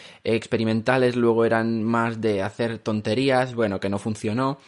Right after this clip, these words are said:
Eh, es un poco el, mi canal experimento, donde tiro toda la basura, donde la mitad de la basura no funciona, de vez en cuando hay algo que sí. Bueno. Luego tengo TikTok, que es algo que acabo de empezar hace poco, y prácticamente por casualidad me están pasando cosas muy curiosas que igual luego os cuento.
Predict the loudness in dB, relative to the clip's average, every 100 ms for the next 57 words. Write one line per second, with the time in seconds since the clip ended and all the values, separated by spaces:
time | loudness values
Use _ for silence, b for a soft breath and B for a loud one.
0 | B B B B B 4 4 4 2 4
1 | 4 4 0 2 4 4 4 2 0 2
2 | 0 0 0 0 0 -2 2 2 2 0
3 | -2 -4 0 0 -2 -8 -2 2 2 0
4 | -2 0 2 2 0 -2 -4 -4 -8 -2
5 | -2 -2 -4 -6 -4 -2 -2 -2 -2 0
6 | 0 -2 -4 -8 -14 -16 _ -8 -8 -12
7 | _ _ _ _ _ _ _ _ -10 0
8 | 4 4 4 2 2 0 -4 -4 -4 -6
9 | -2 -2 -4 -4 -2 -2 -6 -6 -6 -6
10 | -6 -6 -2 -4 B B B B -6 -6
11 | -6 0 0 0 0 0 0 -2 -4 _
12 | _ -2 -2 -4 -2 0 2 2 0 -2
13 | -4 -4 -4 -6 -6 -10 -10 -8 -6 -4
14 | -4 -2 -2 -2 -8 -4 -6 -4 -4 -4
15 | -2 -6 -6 -8 -6 -4 -2 -4 -10